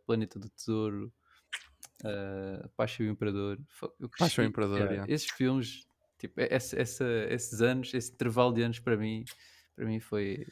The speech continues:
Speaker 1: yeah.
Speaker 2: Sim, para mim, para mim o top da, o top da animação dois D da Disney, os que eu, os que eu, os que eu prefiro, sem dúvida, é tipo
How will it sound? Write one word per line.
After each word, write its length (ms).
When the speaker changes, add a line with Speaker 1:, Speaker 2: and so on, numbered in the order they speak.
Speaker 1:
yeah. 180
Speaker 2:
Sim, 120
para 200
mim, 200
para 140
mim 280
o 120
top 320
da, 360
o 120
top 260
da 60
animação 420
dois 240
D 160
da 120
Disney, 520
os 140
que 100
eu, 300
os 120
que 120
eu, 160
os 120
que 120
eu 40
prefiro, 460
sem 220
dúvida, 340
é 60
tipo 220